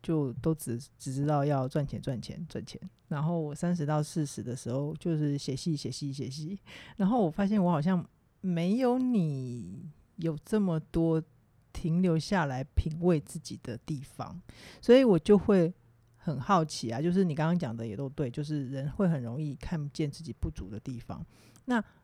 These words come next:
不知道睿智的杨老师，<laughs> 你知道，我，我，我故意称赞你，就是要你回答问题。来，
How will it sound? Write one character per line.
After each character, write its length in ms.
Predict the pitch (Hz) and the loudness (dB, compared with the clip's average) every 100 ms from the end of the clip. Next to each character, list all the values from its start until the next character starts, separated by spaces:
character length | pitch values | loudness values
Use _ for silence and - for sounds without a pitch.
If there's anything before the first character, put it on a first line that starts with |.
| _ _ _ - - | _ _ _ -8 -2
不 100 | 262 | 2
知 60 | |
道 120 | 294 262 | 4 6
睿 280 | 233 370 | 10 8
智 200 | 202 294 | 8 2
的 160 | 208 175 | 4 4
杨 160 | 170 214 | 6 6
老 160 | 170 | 6
师， 300 | 185 - 208 - - - 240 - | 4 8 10 10 6 4 4 4
<laughs> 600 | 233 - 208 - - - 170 | 0 0 -4 -4 -10 -6 0
你 60 | |
知 60 | 170 | 4
道， 120 | 226 - - - | 4 2 -12 -4
我， 180 | - 180 | 2 4
我， 160 | 180 - | 4 4
我 200 | 180 - - | 4 2 2
故 160 | 262 247 | 6 8
意 60 | |
称 240 | 226 226 214 | 10 8 10
赞 140 | 226 | 8
你， 100 | 180 | 6
就 100 | 175 | 4
是 140 | 196 202 | 4 6
要 140 | 208 | 6
你 80 | 175 | 6
回 160 | 170 170 | 2 4
答 160 | 165 | 4
问 200 | 180 175 | 4 2
题。 300 | 202 175 - - - - 202 | 0 -2 -4 -10 -16 -14 -2
来， 160 | 160 | -2